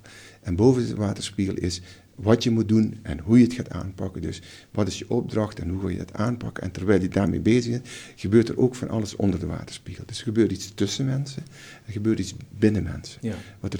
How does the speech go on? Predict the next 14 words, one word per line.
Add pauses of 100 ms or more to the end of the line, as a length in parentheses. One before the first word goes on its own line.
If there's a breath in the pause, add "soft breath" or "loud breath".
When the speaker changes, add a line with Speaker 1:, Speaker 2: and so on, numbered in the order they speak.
Speaker 1:
tussen
mensen
kan
ontstaan
in
zo'n
interprofessioneel
team
is, (280 loud breath)
welk
klimaat
creëren
ze
eigenlijk?